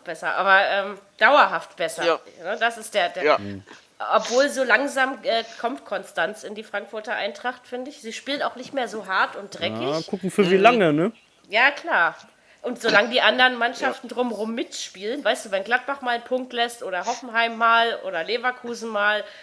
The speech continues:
Speaker 1: dann, äh, ist, ist das ja klar, dass das natürlich für Frankfurt dann gut ist. Aber das, also so eine Spiele wie gegen Bremen, du musst dann eben und dann musst du die auch so gewinnen.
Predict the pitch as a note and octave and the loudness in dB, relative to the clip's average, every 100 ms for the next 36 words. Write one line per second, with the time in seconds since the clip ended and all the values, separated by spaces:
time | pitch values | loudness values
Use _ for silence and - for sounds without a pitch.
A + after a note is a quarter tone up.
0 | - G#3 G#3 E3+ - G#3+ - - - B3 | -6 -4 -2 -2 -2 -6 -10 -10 -8 -6
1 | B3 G#3+ C4+ B3 F#3+ G#3+ G#3+ A3 A#3 A3 | -6 -6 0 0 0 -8 -8 -8 -8 -12
2 | - G#3+ - G#3 - A3+ G3 F#3+ C4+ - | -14 -14 -10 -10 -8 -6 -6 -6 -10 -8
3 | G#3 - - - - - _ _ _ _ | -8 -8 -16 -20 -20 -20 _ _ _ _
4 | _ _ _ - G3+ A#3+ D#4 A#3+ A#3 - | _ _ _ 4 4 6 0 -2 -10 -6
5 | - A3 G#3+ B3 C#4+ F4 - D4+ E4 C#4 | 0 0 0 0 0 -2 -6 -8 -8 -10
6 | C4+ C4+ B3+ A3+ A#3+ D4+ D4 C4+ F#4 - | -10 -10 -8 -6 -4 -4 -4 -6 -8 -8
7 | B3+ G#3 - G3 G#3 F#3+ G3+ G#3 B3+ C4+ | -6 -6 -4 -6 -4 -2 0 0 -4 -10
8 | B3 B3 - C4 B3 G#3 E3 D#3+ | -6 -6 -6 -8 -8 -8 -10 -10